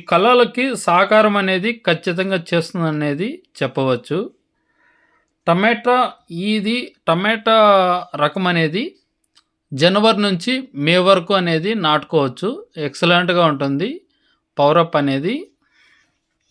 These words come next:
దీని లక్షణాలు వచ్చి టమాటా ఆకు ముడత వైరస్కి అత్యంత నిరోధకతగా ఉంటుంది. ఒకే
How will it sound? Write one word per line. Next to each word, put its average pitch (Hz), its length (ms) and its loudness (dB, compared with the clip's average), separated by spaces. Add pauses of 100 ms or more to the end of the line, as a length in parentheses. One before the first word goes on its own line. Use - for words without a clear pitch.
(1200)
దీని 190 320 0
లక్షణాలు 226 520 2
వచ్చి 220 280 -2 (360)
టమాటా 214 440 2 (320)
ఆకు 196 240 0 (100)
ముడత 175 340 0 (540)
వైరస్కి 180 720 2 (1500)
అత్యంత 214 480 0 (140)
నిరోధకతగా 196 720 2 (220)
ఉంటుంది. 139 480 -2 (1400)
ఒకే 147 280 0